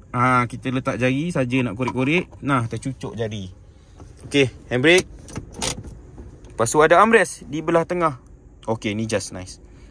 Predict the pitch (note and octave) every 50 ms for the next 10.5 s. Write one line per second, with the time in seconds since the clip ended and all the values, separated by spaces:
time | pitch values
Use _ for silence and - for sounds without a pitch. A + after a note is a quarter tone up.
0 | - - - - - A#2+ A#2+ C3 C3 C3+ C3 C3+ C3 B2 C#3 B2+ C3+ C3 F3 E3
1 | C3 A#2+ A#2 B2 A#2 C3+ - A#2+ A2+ A2 A2 G#2+ G2 F#2+ F#2+ F2+ G2 F#2+ - -
2 | - - - - - - - - A#2+ C3+ C3 B2 A#2 G#2+ A2 G#2+ - A2 G#2+ A2+
3 | - G#2 G2+ F#2+ - - - - F2 F#2 A#2 B2+ C#3+ D3+ D3 D#3 D3+ D3 E3 F3
4 | - - - - - - A#2 A#2+ - - A#2+ - - - - - - - - -
5 | - - - - G2 A2 B2+ C#3 C#3 C3+ A#2 A#2+ B2 A#2+ A2 A2 - A2+ G#2+ A2
6 | - A#2 A2+ - G#2+ G2+ A2 A#2+ - - - - A2 G#2+ A2+ A#2 C#3 D#3+ F3+ -
7 | - - - - - - - - - G#2 G#2 G#2 B2+ - A2+ G#2+ G2 G2+ G2+ -
8 | - - - - - - - G2 - - - - - - - - - - - G#2
9 | G#2 G#2 G#2 G2+ G2+ F#2+ - G2+ G2 - - - - - G2+ G2 F#2 F#2+ F2+ F#2
10 | F2 - - - A#2+ - - E2 E2